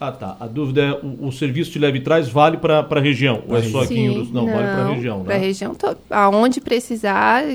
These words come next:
Speaker 3: se o caminhão conseguir ir, a gente vai buscar.
Speaker 1: Vai lá buscar.
Speaker 3: É.
Speaker 1: Falamos aqui, claro, né, além de linha leve, a linha pesada. Quando a gente fala de linha pesada, estamos falando de máquinas, de, eh, eh, caminhões, ônibus também, né?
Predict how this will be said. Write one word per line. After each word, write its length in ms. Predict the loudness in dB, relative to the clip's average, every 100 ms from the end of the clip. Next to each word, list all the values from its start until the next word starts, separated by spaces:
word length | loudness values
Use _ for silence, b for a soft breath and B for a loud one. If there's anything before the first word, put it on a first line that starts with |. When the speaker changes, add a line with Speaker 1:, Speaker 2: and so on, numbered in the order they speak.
| -4
Speaker 3:
se 120 | -6
o 40 | 2
caminhão 480 | 4 6 6 4 4
conseguir 560 | 0 -2 -2 -2 4
ir, 60 | 4
a 20 |
gente 180 | 4 2
vai 120 | 0
buscar. 400 | 0 0 -2 -2 -14
Speaker 1:
Vai 320 | -10 -8 -6
lá 220 | -4 -2
buscar. 160 | 0 0
Speaker 3:
É. 400 | 2 2 -2 -4 B B _
Speaker 1:
Falamos 380 | -2 2 2 2
aqui, 640 | -2 -4 -4 -4 -4 -8 -10
claro, 320 | -4 -2 -2
né, 140 | -4 -6
além 240 | -8 -10
de 80 | -10
linha 180 | -10 -6
leve, 380 | -2 -2 -2
a 20 | -4
linha 160 | -6
pesada. 540 | -8 -8 -8 -6 -8 -6
Quando 160 | -6
a 40 | -6
gente 120 | -4
fala 240 | -2 0
de 100 | -2
linha 140 | -6 -6
pesada, 400 | -8 -6 -4 -6
estamos 240 | -8 -10
falando 280 | -8 -6 -8
de 160 | -10 -16 b b -8
máquinas, 680 | -2 2 2 -2 -6 -6 -6
de, 240 | -6 -6 -8 -14 -16
eh, 60 | -12
eh, 160 | -12 -10
caminhões, 560 | -8 -2 2 2 2
ônibus 420 | 2 2 0 -4 -6
também, 380 | -6 -4 -4
né? 260 | -6 -8